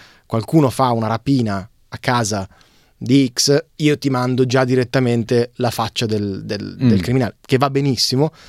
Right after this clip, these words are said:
Speaker 1: se non fosse che non si sa poi questa cosa come può essere usata. Quando tutti
Speaker 2: Mi
Speaker 1: avremo a
Speaker 2: vengono in mente
Speaker 1: casa
Speaker 2: almeno dieci, eh, opzioni che <laughs>
Speaker 1: Cioè,
Speaker 2: vanno
Speaker 1: è
Speaker 2: malissimo. Tra l'altro una di queste era stata sottolineata, eh, diverso tempo fa, non a proposito di Ring, ma a proposito di questa,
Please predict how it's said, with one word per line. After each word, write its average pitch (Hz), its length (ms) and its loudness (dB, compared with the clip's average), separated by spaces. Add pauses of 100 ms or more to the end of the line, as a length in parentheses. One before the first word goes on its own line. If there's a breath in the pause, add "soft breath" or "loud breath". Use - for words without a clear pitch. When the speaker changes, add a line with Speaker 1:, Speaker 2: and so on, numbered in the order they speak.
(140)
Speaker 1:
se - 140 -2
non 165 120 4
fosse 135 340 0
che 120 120 -2
non 113 160 -2
si 113 100 -6
sa 123 180 0
poi 117 220 2
questa 107 300 -6
cosa 120 180 -2
come 110 160 -2
può 107 140 -4
essere 104 160 -6
usata. 107 360 -2 (380 loud breath)
Quando 120 260 0
tutti - 320 0
Speaker 2:
Mi 123 60 6
Speaker 1:
avremo 110 200 2
a - 20 2
Speaker 2:
vengono 127 180 2
in 139 80 2
mente 135 140 0
Speaker 1:
casa 143 60 0
Speaker 2:
almeno 135 260 0
dieci, 139 720 0
eh, 127 60 4
opzioni 120 880 2
che 101 380 2
<laughs> - 160 0
Speaker 1:
Cioè, 127 120 -2
Speaker 2:
vanno 107 180 0
Speaker 1:
è - 20 0
Speaker 2:
malissimo. 104 340 2 (260 loud breath)
Tra 214 120 0
l'altro 151 320 -4
una 170 200 4
di 170 100 -2
queste 143 340 -2
era 110 140 0
stata 123 280 -2
sottolineata, 131 800 0 (280 loud breath)
eh, 120 100 2
diverso 131 380 0
tempo 123 200 0
fa, 117 200 0
non 127 340 2
a 104 60 0
proposito 113 320 0
di 110 180 2
Ring, 113 280 2
ma 101 80 2
a 104 40 0
proposito 127 360 0
di 107 140 2
questa, 107 360 0